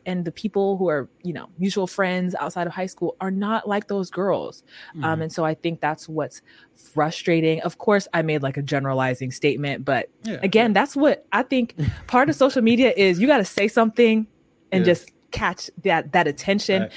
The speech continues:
Speaker 1: And so, like, when people are ups-, like, 'cause sometimes people will be upset in my comments, and I'm like, "You didn't watch
Speaker 2: Mm.
Speaker 1: the whole video," 'cause you can see,
Speaker 2: <laughs>
Speaker 1: you can see, like, how many people watch the whole video. I'm like, "You
Speaker 2: Yeah.
Speaker 1: didn't watch the whole video," because I, I,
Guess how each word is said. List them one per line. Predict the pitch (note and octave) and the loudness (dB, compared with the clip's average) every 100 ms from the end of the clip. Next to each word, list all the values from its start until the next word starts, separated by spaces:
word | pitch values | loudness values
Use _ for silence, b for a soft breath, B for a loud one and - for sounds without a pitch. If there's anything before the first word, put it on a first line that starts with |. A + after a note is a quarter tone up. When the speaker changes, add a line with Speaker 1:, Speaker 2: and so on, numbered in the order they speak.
| B B | B B
Speaker 1:
And | F#3 | -6
so, | - F#3 E3+ | 0 2 2
like, | D3+ | 2
when | E3 | -2
people | F#3+ B3+ A#3 | -2 2 4
are | E3+ | 6
ups-, | C#3 B2+ - - | 4 -2 -8 -2
like, | D#3 | -2
'cause | F#3+ | -2
sometimes | G3+ A#3 B3+ A3+ A3 A3+ B B B _ | -4 -2 0 0 0 -4 B B B _
people | A3 F#3+ | 2 4
will | |
be | E3 | 6
upset | D#3+ D3 F3 D3+ | 4 4 0 0
in | |
my | C#3 | -2
comments, | C3 D3+ C#3+ D3+ D3+ F3+ | -2 -2 0 -2 -6 -2
and | |
I'm | E3+ | -2
like, | E3 D3+ | 0 2
"You | F3+ G#4+ | 6 8
didn't | C5+ | 8
watch | G#3 A3+ | 4 2
Speaker 2:
Mm. | |
Speaker 1:
the | G#3 | 2
whole | G3+ | 2
video," | E3+ F#3+ D#3+ C3+ | 6 6 6 2
'cause | A3 | 6
you | F#4+ | 6
can | F4+ | 6
see, | A#3 A3+ A#3 C4 | 4 4 6 4
Speaker 2:
<laughs> | - - - - | 2 -8 -8 4
Speaker 1:
you | D#4 | 6
can | F#4 | 6
see, | - C4 | 4 4
like, | B3 G3+ | 4 4
how | A3+ | 4
many | A3+ | 4
people | B3+ G#3+ | 6 8
watch | F#3 A3 | 6 4
the | G#3+ | 4
whole | G#3 | 4
video. | F#3+ G#3 | 6 6
I'm | G#3+ | 6
like, | G3+ | 6
"You | C#4+ | 8
Speaker 2:
Yeah. | |
Speaker 1:
didn't | C5 - | 6 2
watch | - - | -10 -2
the | |
whole | A3 | 2
video," | F#3+ G#3+ F#3 B B | 4 4 4 B B
because | G3+ A3 | 0 4
I, | G#3 G4 G4+ F4 C4+ B3+ B B B - | 4 4 4 6 4 0 B B B -2
I, | D#4+ E4+ | 0 0